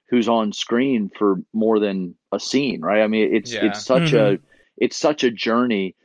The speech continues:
Speaker 1: such a little episodic, like, we went to here, and then we went to here, and then we went to here. I thought about the grandmother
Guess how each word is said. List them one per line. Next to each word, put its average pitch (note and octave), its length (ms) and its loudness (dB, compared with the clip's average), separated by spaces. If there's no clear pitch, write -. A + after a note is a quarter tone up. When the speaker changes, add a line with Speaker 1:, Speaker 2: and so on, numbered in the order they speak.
Speaker 1:
such - 280 -2
a C#3 40 2
little A#2+ 380 4
episodic, G#2+ 800 0
like, G2+ 240 -2
we A#2+ 140 0
went F#2+ 220 -4
to C#3 100 -2
here, D#3 280 2
and F#2+ 100 -6
then G2 80 -4
we G#2 140 -2
went G2 180 -6
to B2 120 -6
here, D3+ 200 0
and G2+ 100 -4
then G2+ 80 -4
we G2+ 100 -4
went G2+ 200 -4
to G2 100 -10
here. - 240 -2
I A#2+ 120 0
thought F3+ 320 0
about G3+ 200 -2
the D3+ 80 -2
grandmother A#2+ 800 -2